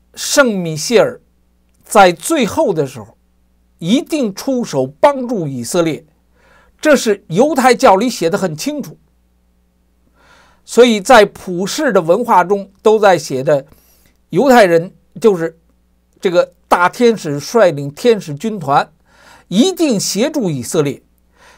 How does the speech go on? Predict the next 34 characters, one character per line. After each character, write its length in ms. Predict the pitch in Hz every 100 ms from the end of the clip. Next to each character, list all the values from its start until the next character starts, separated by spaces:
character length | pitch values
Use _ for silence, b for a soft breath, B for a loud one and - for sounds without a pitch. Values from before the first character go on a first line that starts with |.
| b
结 180 | - 302
果 160 | 311
以 200 | 294 196 202
色 160 | 285
列 200 | 294 277
就 500 | - - - 403 269
在 320 | 190 220 151 - _ _ _
九 300 | - 226 196
月 160 | 240 208
二 180 | - 254
十 200 | - 214
九 280 | 156 160 135
号 300 | 135 220 127 b b b
圣 480 | - - 294 220 170
米 180 | 156 156
歇 200 | - 233
尔 180 | 160
日 380 | 170 403 262 - _ _ _ _ _ _ _
袭 440 | - - 214 233 247
击 240 | 254 240
了 260 | 208 147 - _ _ -
珍 240 | 233 214
珠 120 | 202
党， 220 | 190 - _ _ _ _ _
炸 260 | 320 294 202
死 200 | - 180
了 100 | 202
珍 300 | 196 262 240
珠 160 | 254
党 200 | 196 160
的 120 | 165 196
领 360 | 196 202 165
袖 340 | 165 262 156 139 b b
和 520 | - 160 190 214 196